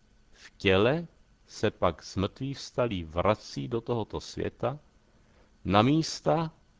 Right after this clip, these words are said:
a k lidem, kam jej poutaly vztahy přátelství. Opakovaně se apoštolům fyzicky zjevuje, nechává se jimi dotýkat a chce s nimi dokonce jíst, což je další hlavolam,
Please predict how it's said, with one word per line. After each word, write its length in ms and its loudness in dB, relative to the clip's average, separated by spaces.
a 80 -2
k 100 -14
lidem, 500 0
kam 200 2
jej 160 2
poutaly 680 0
vztahy 640 -2
přátelství. 960 -2
Opakovaně 720 4
se 160 0
apoštolům 580 2
fyzicky 640 -2
zjevuje, 480 2
nechává 480 8
se 160 -2
jimi 200 4
dotýkat 640 -2
a 80 -2
chce 240 0
s 160 -6
nimi 160 4
dokonce 500 0
jíst, 720 -6
což 300 -4
je 100 0
další 440 2
hlavolam, 640 4